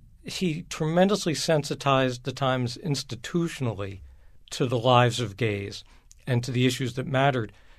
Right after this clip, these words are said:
to gays, because even though you had an enlightened leadership of the Times by the time Jeff got sick, Max Frankel as executive editor, Arthur Sulzberger Junior as publisher, and even though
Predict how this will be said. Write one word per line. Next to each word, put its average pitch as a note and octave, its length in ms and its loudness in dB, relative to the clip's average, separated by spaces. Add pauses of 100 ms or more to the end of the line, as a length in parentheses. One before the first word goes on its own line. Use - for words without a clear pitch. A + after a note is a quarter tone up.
(120)
to C#3+ 100 -2
gays, A#2 360 4
because - 360 -4
even F3+ 220 4
though F3 60 6
you D3+ 180 4
had B2 360 0 (380)
an C#3+ 120 4
enlightened C#3 500 2
leadership B2+ 580 -2
of A2+ 60 -10
the A2 80 -6
Times G#2 560 -4 (380)
by B2 100 2
the A2+ 120 -2
time A#2 260 -2
Jeff G#2 240 -6
got G#2 260 -2
sick, - 320 -8 (540)
Max A#2+ 340 2
Frankel B2 380 -2
as B2 100 -4
executive A#2 640 -4
editor, G#2+ 400 -4 (400)
Arthur B2 300 0
Sulzberger A#2+ 680 0
Junior A2 500 0
as A2 140 -6
publisher, D3 640 2 (420)
and C#3+ 120 2
even F#3+ 220 4
though F3 280 6